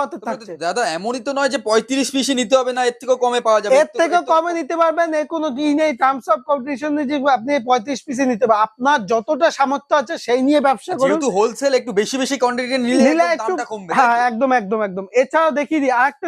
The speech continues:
Speaker 1: নিজস্ব, আমাদের একদম নিজস্ব প্রিন্ট নতুন এসছে, এটা একদম নতুন প্রিন্টের মধ্যে হচ্ছে সোনার নিলাম রেশম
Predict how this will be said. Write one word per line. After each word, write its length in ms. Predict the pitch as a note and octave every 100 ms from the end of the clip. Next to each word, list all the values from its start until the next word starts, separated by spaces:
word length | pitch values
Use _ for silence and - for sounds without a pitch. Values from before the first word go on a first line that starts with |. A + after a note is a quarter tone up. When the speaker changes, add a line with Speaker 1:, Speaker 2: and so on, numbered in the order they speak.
| C4+
Speaker 1:
নিজস্ব, 320 | C4+ D#4 - E4
আমাদের 220 | D4 D4 C#4+ C4
একদম 220 | A3+ D4+ C4+
নিজস্ব 300 | B3+ C#4 D#4+ B3+
প্রিন্ট 220 | C#4+ D4 C#4 A#3
নতুন 240 | A3+ D4+ D4 C#4
এসছে, 240 | - D#4 E4 - _ - A3+
এটা 160 | B3 C4+
একদম 240 | G#3+ D4 C#4 - _ A3+
নতুন 220 | A3+ D4+ B3
প্রিন্টের 320 | D4 C4 D4 C#4
মধ্যে 260 | B3+ G#3 D4
হচ্ছে 200 | B3 - C#4 -
সোনার 300 | C4 C#4+ C#4+ - _ _ - G#3+
নিলাম 280 | C4+ D4 C#4 - _ _ A#3
রেশম 300 | B3 D#4